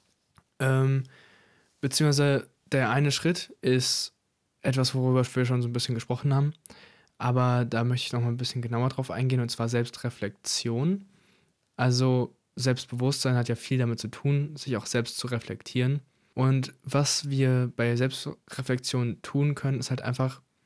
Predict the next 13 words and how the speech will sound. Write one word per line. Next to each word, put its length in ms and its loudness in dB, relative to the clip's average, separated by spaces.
wir 120 0
nutzen 500 4
die 80 0
Vergangenheit 600 0
und 120 -4
vergangene 380 -2
Erfahrungen 800 0
über 340 2
uns 480 2
und 220 -6
was 320 -6
geschehen 420 0
ist, 280 -2